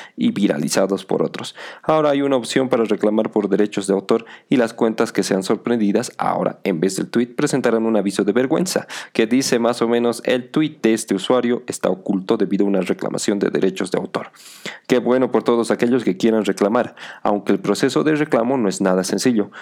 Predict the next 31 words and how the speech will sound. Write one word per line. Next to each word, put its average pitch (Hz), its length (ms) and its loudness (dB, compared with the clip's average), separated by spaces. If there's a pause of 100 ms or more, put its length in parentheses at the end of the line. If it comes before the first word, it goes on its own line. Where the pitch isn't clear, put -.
(140)
porque 113 220 2
deberás 120 320 2
respaldar 113 400 0
a 113 100 -6
Twitter 135 340 -2
que 120 140 0
tú 113 180 2
eres 110 180 0
un 110 120 -2
creador 107 500 0
de 110 120 0
contenido. 101 580 0 (320)
Para 104 160 2
más 120 160 2
información 107 520 0
sobre 110 280 2
esto, - 240 -2
te 127 80 2
recomiendo 101 400 0
visitar 117 600 -2
el 98 180 2
centro 107 460 0
de 101 60 4
ayuda 104 280 2
de 107 100 2
Twitter 120 520 0
en 151 120 2
la 127 180 0
parte 95 280 0
de 110 120 0
copyright. 69 640 -2